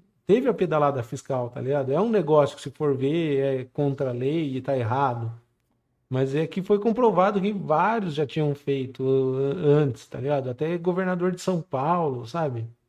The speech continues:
Mas não, no caso dela era um crime grave e ela tinha que sofrer o impeachment. Assim como agora o caso do Bolsonaro tá tomando essa proporção, sabe? Tipo,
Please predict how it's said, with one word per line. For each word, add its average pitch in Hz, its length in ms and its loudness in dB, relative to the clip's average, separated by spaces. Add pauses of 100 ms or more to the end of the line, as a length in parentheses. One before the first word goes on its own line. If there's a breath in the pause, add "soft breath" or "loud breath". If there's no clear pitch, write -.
(920)
Mas 143 280 2
não, 139 180 0
no 127 140 -2
caso 135 320 0
dela 135 400 0
era 147 240 -2
um 151 100 -4
crime 135 440 -8
grave 131 500 -6
e 139 220 -8
ela 139 260 -4
tinha 139 360 -6
que 151 380 -10
sofrer 143 360 -2
o 147 60 4
impeachment. 135 520 -6 (640 soft breath)
Assim 165 240 4
como 214 200 4
agora 190 320 2
o 196 80 -2
caso 170 280 2
do 180 80 -2
Bolsonaro 175 760 0
tá 208 120 -2
tomando 196 320 0
essa 196 180 0
proporção, 196 920 2
sabe? 170 320 -2
Tipo, 127 360 -10